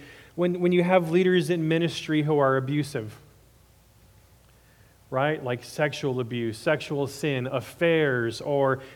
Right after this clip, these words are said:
being demeaning, violent, abusive to their people. That should never be a thing. It's a horrible example to the church and to the world. It drives people away, or people just don't ever come to begin with.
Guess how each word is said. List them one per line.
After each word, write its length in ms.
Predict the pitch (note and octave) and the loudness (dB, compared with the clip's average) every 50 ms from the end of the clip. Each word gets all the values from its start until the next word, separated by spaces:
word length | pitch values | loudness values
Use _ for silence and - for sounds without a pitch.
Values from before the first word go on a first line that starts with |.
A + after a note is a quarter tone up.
| - - | -8 -2
being 240 | - E3+ E3+ E3 D3+ | 2 2 2 2 2
demeaning, 680 | C#3 D#3 D3 D3 D#3 E3 E3+ E3+ D#3+ D#3 D3 C3+ C3 B2 | 0 0 0 2 2 2 2 2 2 0 0 -2 -2 -4
violent, 540 | A2+ A#2 D3 D3 D#3 D#3 D3+ C#3+ B2+ A#2 - | -2 0 0 2 2 2 2 0 -2 -2 -4
abusive 560 | B2+ A2 C3 D3 E3+ F3 D#3+ - D#3+ C#3 - | -6 -6 -4 -2 0 0 0 0 -2 -4 -2
to 120 | - D#3 | -2 -4
their 140 | C#3 C#3 C3 | -2 -2 -4
people. 480 | C3 - E3+ E3+ D#3+ - B2+ G#2 F#2 F2+ - - - _ _ _ - _ _ _ _ _ _ _ _ - _ _ _ _ _ _ - - _ - - _ | -4 -4 -4 -4 -4 -4 -8 -10 -10 -12 -18 -20 -20 _ _ _ -20 _ _ _ _ _ _ _ _ -20 _ _ _ _ _ _ -20 -20 _ -20 -4 _
That 140 | - G#3 G3+ | 2 2 2
should 180 | - - G3+ E3+ | 2 -2 -2 0
never 280 | E3 E3+ F3 F#3 F#3 | 2 2 4 4 4
be 160 | E3+ F3+ F3 | 4 4 2
a 40 | E3 | 2
thing. 480 | E3 - - F#3+ A3 G#3+ D3 A#2 G#2+ G2 - - - - | 0 0 -2 -2 -2 -2 -2 -4 -6 -10 -12 -18 -18 -14
It's 160 | D3+ C#3 - | -14 -4 0
a 60 | F#3 D#3+ | 0 0
horrible 560 | - - F3 F3 G#3+ A3+ G#3+ F3+ E3+ D#3+ D3+ | 0 0 2 6 6 6 6 4 2 0 -2
example 480 | C#3+ B2+ A#2+ D3+ D#3 F3 - F3 E3 | -2 -2 -2 -2 -2 -2 -2 -4 -4
to 100 | - E3 | -4 -4
the 100 | D3+ B2+ | -4 -4
church 540 | A#2 - - - F#3+ G3 G3 G3 F#3+ G3 - - - - - - - | -4 -4 -2 2 4 4 4 4 2 -2 -8 -14 -16 -20 -20 -12 -8
and 100 | D3+ C#3+ - | -8 -6 -6
to 120 | - D3 | -4 -2
the 100 | C3+ C3+ | -2 -2
world. 480 | B2+ C3+ D#3 E3+ E3+ F3+ F3+ F3+ E3 D3 | 0 2 4 6 6 6 6 6 4 2
It 100 | C3+ A#2+ | -2 -2
drives 440 | B2 C#3 E3+ G3 A3 A3+ A3 - | 0 2 2 4 4 2 0 -2
people 340 | - - G3+ F3+ F3+ F3+ E3 | -2 -2 -2 0 2 2 2
away, 380 | D#3+ C#3+ C3+ C#3 D3 D#3 D#3+ D#3 | 2 4 4 4 4 6 4 4
or 100 | C#3+ C#3 | 2 0
people 300 | - - F#3 F3+ F#3 D#3 | -2 -2 -2 -2 -2 0
just 240 | C3 D#3+ F3 F3 - | 2 2 2 2 0
don't 160 | F#3+ F#3 F3 | -2 0 0
ever 200 | E3 D3+ D#3 D3 | 0 0 -2 -2
come 240 | - - D#3+ E3 D#3 | -2 -4 -6 -4 -4
to 100 | - D3+ | -4 -4
begin 340 | C3+ C3 A#2+ B2+ D#3+ E3 D#3 | -4 -4 -2 -2 -2 0 0
with. 300 | D#3 D#3 D#3 D3+ - | 0 -2 -2 -4 -6